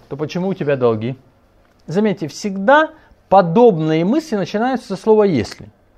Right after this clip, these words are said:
Как бы ставя под сомнение то, что Бог сделал уже в своем Сыне. Я раскрываю вам щас, э, очень важные моменты, связанные со стратегией дьявола.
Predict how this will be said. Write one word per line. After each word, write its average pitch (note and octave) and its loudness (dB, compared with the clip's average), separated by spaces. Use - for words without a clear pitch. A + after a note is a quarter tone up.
Как G3+ 2
бы G3 6
ставя A3+ 6
под F#3+ 0
сомнение G#3+ 0
то, F#3+ -2
что F#3 -2
Бог A3 2
сделал A#3 4
уже E3+ 4
в - -6
своем E3 0
Сыне. B2 -4
Я C#4+ 6
раскрываю C4 4
вам A3+ 4
щас, - 0
э, F3 4
очень G3 0
важные F3 2
моменты, G3+ 0
связанные G3+ 2
со F3 -2
стратегией F3+ 0
дьявола. D#3+ 4